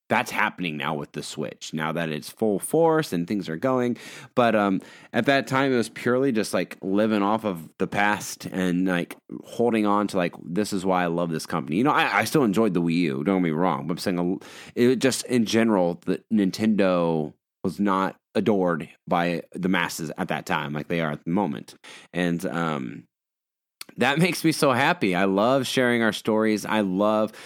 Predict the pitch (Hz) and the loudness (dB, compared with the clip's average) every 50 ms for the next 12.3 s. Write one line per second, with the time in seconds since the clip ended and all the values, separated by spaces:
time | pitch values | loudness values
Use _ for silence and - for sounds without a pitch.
0 | - - 127 135 - 175 151 147 143 147 156 156 151 156 147 139 120 113 135 151 | -4 -2 0 0 2 2 4 4 4 4 4 2 2 2 2 2 2 2 2 2
1 | 135 - - - 82 101 120 123 117 110 113 113 120 123 127 127 131 127 123 - | 0 -2 -6 -4 0 0 2 4 4 4 4 2 2 2 2 2 2 0 -2 -6
2 | - - _ _ _ _ _ _ _ _ _ - - 107 113 117 117 110 - - | -10 -18 _ _ _ _ _ _ _ _ _ -2 0 2 2 4 2 0 0 -2
3 | - - 117 113 113 117 113 113 110 107 - - 117 107 101 98 95 104 107 107 | -2 0 2 4 4 4 4 2 2 0 0 0 0 2 2 2 2 2 2 0
4 | - - - _ - 107 107 98 107 104 104 104 95 92 101 101 101 101 101 98 | 0 -4 -10 _ -2 0 0 2 2 2 2 2 0 0 0 2 2 2 2 0
5 | 98 98 87 76 92 95 90 87 85 - - - 90 85 80 76 69 65 67 65 | 0 0 0 0 0 -2 -2 -2 -4 -6 -6 -4 -4 -2 -2 -2 -4 -4 -6 -8
6 | - - - 104 104 - - 101 92 - - - - 110 87 - - - 95 85 | -10 -8 -6 -6 -6 -4 -2 -4 -4 -4 -6 -8 -6 -6 -6 -6 -4 -4 -4 -4
7 | - - - 131 123 113 110 - 110 107 - - - 101 101 87 - - 107 101 | -4 -4 -2 -2 -2 0 0 0 0 0 0 -2 -2 -2 -2 -2 -2 0 -2 -2
8 | 87 - 101 92 95 98 95 92 - 101 - - - - 127 - - 110 104 - | 0 0 0 0 2 0 0 -2 -4 -6 -6 -8 -8 -8 -6 -2 -2 -2 -2 -2
9 | - 110 107 107 107 95 - - - - - - 101 98 98 107 113 113 98 87 | -2 -2 -2 -2 -2 -4 -6 -10 -16 -14 -4 0 2 2 4 2 2 0 0 0
10 | 80 78 - - 65 87 90 85 82 80 80 - - - - - - - - - | -2 -4 -4 -4 -2 0 0 2 2 0 -2 -4 -8 -14 -20 -20 -20 -18 -6 -2
11 | 92 95 95 92 87 65 - - - - - - - - 113 107 95 107 113 107 | 0 2 4 2 2 0 -4 -8 -12 -14 -14 -12 -12 -10 -8 -6 -2 0 2 2
12 | 98 87 80 76 73 71 | 2 2 0 -2 -4 -6